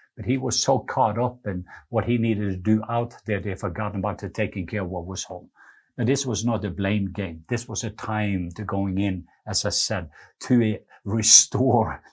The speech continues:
the joy of his salvation, to restore his first love again, is restoring the main thing to become the main thing. David did go encourage the guys to say, "I got a vision. I got a word from the Lord. Here's what we're going to do. We're gonna pursue.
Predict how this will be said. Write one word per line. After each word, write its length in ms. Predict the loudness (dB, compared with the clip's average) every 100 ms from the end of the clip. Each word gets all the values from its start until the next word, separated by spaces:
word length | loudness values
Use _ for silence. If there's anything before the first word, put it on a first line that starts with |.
| -12
the 80 | -6
joy 320 | -2 2 2
of 100 | 0
his 160 | 0
salvation, 560 | 0 -2 -2 -6 -8 -10 -12 -12
to 100 | -8
restore 800 | -2 -2 0 2 2 2 -2 -2
his 200 | -2 -4
first 360 | 0 0 0 0
love 220 | 0 0
again, 300 | -2 -2 -4 -6 -10
is 220 | -4 -2 0
restoring 600 | 4 4 4 4 4 2
the 100 | 0
main 380 | 2 2 0
thing 260 | 0 0 0
to 60 | -4
become 320 | -4 -4 -2
the 100 | 0
main 380 | 0 0 -2 -8 _
thing. 260 | -4 -4 -10 -20 -20 _ 0
David 420 | 2 2 0 -2
did 280 | -2 -2 -2
go 320 | -2 -2 -4 -12 -4
encourage 520 | -4 0 0 0 -2
the 60 | -4
guys 280 | -2 -4
to 80 | -4
say, 140 | -6 -4
"I 160 | -2
got 220 | 0 0
a 60 | 0
vision. 460 | 0 0 0 -4 -8 -16 -10
I 120 | -2 2
got 180 | 2
a 40 | 0
word 340 | 2 2 2
from 160 | -2 -2
the 100 | -2
Lord. 300 | 0 -2 -4 -12 _
Here's 300 | 2 2 0
what 160 | -2
we're 100 | -2
going 220 | -2 -2
to 80 | -2
do. 120 | -2
We're 140 | 4 4
gonna 180 | 4 2
pursue. 520 | 0 0 2 0